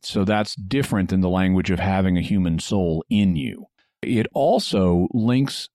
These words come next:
to the power of Elijah, who had had a very powerful ministry in ancient Israel.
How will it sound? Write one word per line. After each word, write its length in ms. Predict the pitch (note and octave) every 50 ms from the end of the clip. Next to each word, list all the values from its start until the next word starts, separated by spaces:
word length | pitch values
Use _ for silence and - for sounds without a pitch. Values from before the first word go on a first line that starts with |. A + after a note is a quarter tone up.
| _ -
to 280 | - - A#2 G#2+ G2+ G2+
the 220 | G#2 G2 A2+ G#2+
power 720 | - - - - - - F3+ G3+ G#3 G3+ C#3 G#2 F2+ E2 D2+ -
of 160 | - F2+ E2
Elijah, 640 | F2+ E2 E2 D#2 D2 D2+ C#2+ C#2 - A#1+ A1+ A1 - -
who 160 | - F2+ E2+
had 140 | F2 F2+ F2+
had 340 | - - G#2 G2 G2 G2+ G2
a 160 | - F#2+ F2+
very 320 | F2+ G2 G#2 G2+ G#2+ G2+ G2+
powerful 720 | - - - - - B2 B2 B2+ B2 A#2 G#2+ - A2 G2+
ministry 520 | G#2+ B2 C3+ C3 A#2 - - F#2 F2 E2+
in 80 | E2+ F2
ancient 340 | E2+ E2 E2+ - - G#2
Israel. 460 | A#2+ D3 C3 G2+ E2+ C2+ A#1 - -